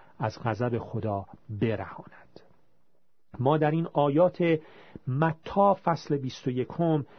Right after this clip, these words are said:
آیات یک تا آخر یازده، یک تاجگذاری می‌بینیم. تاجگذاری عجیب. عیسی مسیح به شهر اورشلیم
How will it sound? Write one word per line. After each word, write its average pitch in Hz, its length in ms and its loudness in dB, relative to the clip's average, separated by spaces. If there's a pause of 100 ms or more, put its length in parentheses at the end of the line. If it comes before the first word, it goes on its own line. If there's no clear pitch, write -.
(140)
آیات 151 400 4
یک 151 300 0
تا 147 140 2
آخر 131 260 0
یازده، 123 680 0 (280)
یک 165 280 2
تاجگذاری 107 880 -2
می‌بینیم. 101 380 -10 (580)
تاجگذاری 185 1080 4 (140)
عجیب. 117 480 -6 (720)
عیسی 196 540 2
مسیح 180 680 -4 (680)
به 160 100 6
شهر 190 380 2
اورشلیم 165 800 0